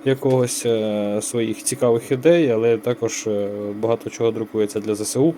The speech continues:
І ця штука, сподіваюся, мені допоможе, пришвидшить мою роботу, і все буде класно.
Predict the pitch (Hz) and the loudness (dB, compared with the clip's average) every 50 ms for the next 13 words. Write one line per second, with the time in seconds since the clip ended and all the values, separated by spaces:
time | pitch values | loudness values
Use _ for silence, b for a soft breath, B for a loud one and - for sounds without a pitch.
0 | B B B B B B - - 110 - - - - 143 151 147 - - 156 - | B B B B B B -12 -12 -12 -10 -8 -4 0 0 0 0 0 -2 2 4
1 | 156 156 - - - 127 120 117 113 113 110 110 - - 113 110 110 110 107 104 | 4 4 2 0 -4 -4 0 2 2 2 2 2 -2 -4 -4 -4 -4 -4 -4 -8
2 | - - - 127 120 - 120 120 123 135 139 139 139 135 - - - - 123 120 | -6 -4 -4 -2 0 0 0 2 2 0 2 2 0 -2 -4 -6 -2 -2 -2 0
3 | - - 120 113 107 - - 113 113 - - 113 110 107 104 107 104 110 123 139 | -2 -2 -2 -2 -2 -4 -6 -12 -14 -6 -2 0 2 2 2 2 0 0 -2 0
4 | - - 147 156 151 B B B B B B B B B B - - - 110 117 | 0 0 0 0 -2 B B B B B B B B B B -18 -14 -10 -6 -4
5 | 120 127 131 135 135 139 135 135 123 - - - 113 113 113 104 104 101 104 101 | -4 -4 -2 -2 -2 -2 -2 -4 -4 -6 -4 0 0 0 2 2 0 0 0 -2
6 | 101 - - - - - - - 110 107 104 95 - - - 92 95 | -4 -6 -12 -18 -18 -6 0 2 4 4 4 2 0 -2 -6 -10 -12